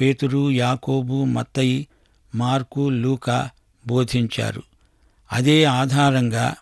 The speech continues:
మనం ప్రవచనాలను గ్రహిస్తాము, బోధిస్తాము. ఇదే వాక్యపు వెలుగులో సంఘ పితరుల బోధలను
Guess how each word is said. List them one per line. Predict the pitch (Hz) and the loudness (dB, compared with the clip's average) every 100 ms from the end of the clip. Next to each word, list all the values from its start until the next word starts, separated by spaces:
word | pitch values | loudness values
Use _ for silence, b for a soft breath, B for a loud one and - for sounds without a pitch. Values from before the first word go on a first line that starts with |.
| - | -6
మనం | 117 123 135 139 117 | -2 0 0 0 -4
ప్రవచనాలను | 123 135 - 135 131 120 120 135 | -4 -4 -2 0 0 -2 -2 -4
గ్రహిస్తాము, | 123 123 127 - 117 120 120 131 | -2 -2 -2 -4 -4 -4 -2 -2
బోధిస్తాము. | 135 120 127 127 120 - 107 104 101 - _ _ _ _ _ _ _ _ - 117 | -2 -2 -2 -2 -4 -6 -8 -8 -12 -18 _ _ _ _ _ _ _ _ -6 -2
ఇదే | 120 143 156 | 2 4 4
వాక్యపు | 135 127 127 - 135 135 | 2 0 -2 -4 -4 -2
వెలుగులో | 113 127 131 135 139 165 - _ _ _ - | -2 0 0 2 0 -2 -6 _ _ _ -14
సంఘ | - 120 139 139 | -6 0 0 0
పితరుల | 131 131 123 139 143 135 | 0 -2 -2 -2 0 -2
బోధలను | 117 127 131 143 127 113 | 0 -2 -2 -2 -2 -2